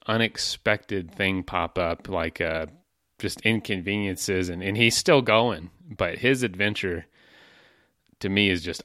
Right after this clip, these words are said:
awesome, 'cause he, all he has is, is a, a, literally a baby stroller and fu-, filled with backpacking gear, his dog that he adopted on the road,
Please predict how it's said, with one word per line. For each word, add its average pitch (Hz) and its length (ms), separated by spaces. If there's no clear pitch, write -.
awesome, 85 380
'cause 87 160
he, 95 120
all 113 220
he 131 160
has 107 360
is, 87 160
is 90 240
a, 80 120
a, 87 60
literally 110 440
a 90 100
baby 98 420
stroller 85 640
and 95 300
fu-, 117 300
filled 117 240
with 117 180
backpacking 107 540
gear, 90 160
his 87 180
dog 92 520
that 85 80
he 87 120
adopted 90 540
on 85 160
the 82 60
road, 85 480